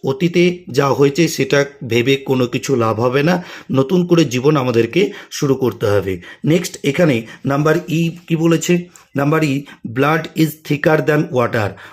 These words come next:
অর্থাৎ ব্লাড মানে রক্ত, উম, ওয়াটার মানে জল, জলের থেকে রক্ত ঘন, থিকার মানে হচ্ছে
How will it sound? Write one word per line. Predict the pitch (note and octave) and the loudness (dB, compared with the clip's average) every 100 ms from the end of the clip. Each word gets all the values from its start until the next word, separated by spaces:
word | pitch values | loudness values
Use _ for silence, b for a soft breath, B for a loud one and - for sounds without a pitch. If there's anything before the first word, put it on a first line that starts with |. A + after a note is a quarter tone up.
| B | B
অর্থাৎ | C#3+ F3+ - - B B | -4 0 -2 -4 B B
ব্লাড | - A2 C3+ D#3+ E3 - b b | -6 0 2 0 -2 -10 b b
মানে | B2+ B2+ | -2 0
রক্ত, | A2+ A#2+ - - | 2 0 -2 2
উম, | D3+ G2+ - - - A#2 G#2+ - | 2 2 -4 -18 -10 -10 -8 -6
ওয়াটার | A#2 A2+ - A#2 E3+ D#3+ | -6 -2 0 2 0 2
মানে | D3+ | 0
জল, | D3+ B2 A2 G2 | 0 0 0 -2
জলের | G#2+ C3 D3 E3 | 0 2 4 2
থেকে | E3 C#3+ F3+ A#3 B B | -2 0 0 0 B B
রক্ত | - C3 - - - - - | 0 0 0 2 2 0 -8
ঘন, | A2+ G#2+ B2 G#2 F2+ B B - | -6 -2 0 0 -4 B B -2
থিকার | E3+ F3 F#3 | 0 2 2
মানে | E3 C#3 | 4 2
হচ্ছে | C#3 F#3 | 0 -2